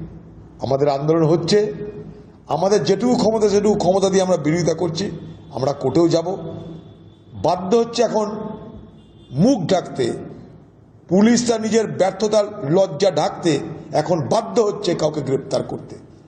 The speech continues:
এটা আমাদের আন্দোলনের চাপে, আমাদের প্রতিবাদের চাপে পড়ে এটা হচ্ছে। স্বাধীনতা দিবসের রাত্রে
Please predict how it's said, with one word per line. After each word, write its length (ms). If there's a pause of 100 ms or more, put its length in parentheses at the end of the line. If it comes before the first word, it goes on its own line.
(200)
এটা 280
আমাদের 600 (180)
আন্দোলনের 680
চাপে, 380 (460)
আমাদের 360 (100)
প্রতিবাদের 440 (180)
চাপে 320
পড়ে 260
এটা 180
হচ্ছে। 380 (720)
স্বাধীনতা 480
দিবসের 420
রাত্রে 440